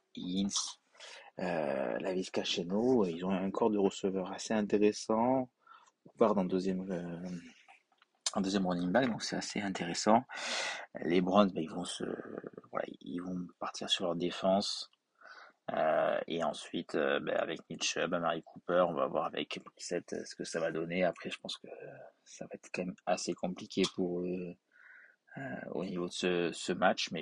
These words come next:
bon, voilà, après, euh, ça peut être, euh, ça peut être jouable. Moi, de mon côté, j'aime bien la cote de D J Moore en, en marqueur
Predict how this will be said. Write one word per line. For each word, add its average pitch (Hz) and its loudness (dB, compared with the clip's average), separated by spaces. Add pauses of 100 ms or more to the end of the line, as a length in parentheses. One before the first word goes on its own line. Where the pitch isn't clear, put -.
bon, - -4
voilà, 55 0
après, 87 -6
euh, - -8 (1600)
ça - 0
peut - 0
être, 95 0
euh, 92 6
ça 98 2
peut - 4
être 95 6
jouable. 98 10
Moi, 104 6
de 101 4
mon 98 4
côté, 104 0
j'aime 87 -2
bien 95 0
la 90 -4
cote 95 2
de 90 0
D 90 6
J 85 -2
Moore 87 -12 (100)
en, 85 -2 (1300)
en 87 -6
marqueur - -4